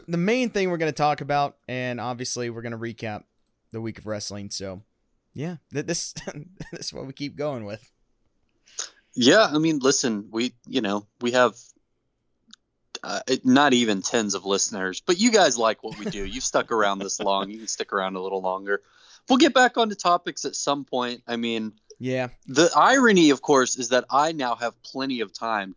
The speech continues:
Speaker 2: to find a topic, but I'm like, "Nah, it's not my turn.
Speaker 1: Yeah.
Speaker 2: Not gonna do it."
Speaker 1: Yeah, yeah, there's been a lot.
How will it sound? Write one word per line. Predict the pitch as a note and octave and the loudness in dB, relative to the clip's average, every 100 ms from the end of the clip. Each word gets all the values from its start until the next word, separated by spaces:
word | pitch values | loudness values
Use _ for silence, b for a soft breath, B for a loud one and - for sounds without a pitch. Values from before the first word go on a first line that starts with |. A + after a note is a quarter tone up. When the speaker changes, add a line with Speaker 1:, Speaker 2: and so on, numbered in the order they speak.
| - | -10
Speaker 2:
to | A#2 | -10
find | G2+ A#2 A2 G2 | -2 0 2 -2
a | |
topic, | - A#2+ A2 G#2 - | 0 2 2 0 -6
but | A2 | -4
I'm | G#2 | -2
like, | G2 G#2 | -2 -4
"Nah, | G#2 A#2 A#3 _ _ | 0 2 2 _ _
it's | - | -12
not | A2+ A#2+ | -10 -4
my | B2 | -2
turn. | F3 G3 B3 - | 0 0 -2 -4
Speaker 1:
Yeah. | C3 | -2
Speaker 2:
Not | C#3+ C#3+ | 0 0
gonna | D#3 | -2
do | B2+ - | -2 -4
it." | - | -4
Speaker 1:
Yeah, | E3 E3+ E3 | -4 -2 -2
yeah, | D3 C#3+ C#3+ C#3 | -4 -4 -4 -4
there's | D#3 D3+ | -2 0
been | A3 D#3 | 2 2
a | C3 | 0
lot. | C#3 D3 | 2 0